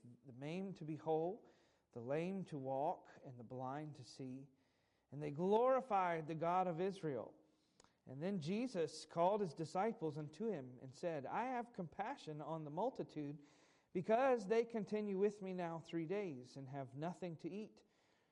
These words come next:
And I will not send them away fasting, lest they faint in the way." And His disciples say unto Him,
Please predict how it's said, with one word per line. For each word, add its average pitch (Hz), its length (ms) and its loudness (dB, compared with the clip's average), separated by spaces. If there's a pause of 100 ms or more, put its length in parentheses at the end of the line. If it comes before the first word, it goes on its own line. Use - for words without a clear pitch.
(140)
And 127 80 -10
I 143 80 -2
will 170 140 -2
not 139 280 -6
send 165 460 -6
them 147 220 -4
away 143 260 -2 (120)
fasting, 160 540 -6 (120)
lest 143 320 -10
they 127 100 -6 (140)
faint 160 460 -10
in 143 100 -8
the 131 80 -8
way." 170 320 -4 (840)
And 180 60 -2
His 185 120 0
disciples 262 680 2
say 214 220 2
unto 233 300 -2
Him, 185 220 0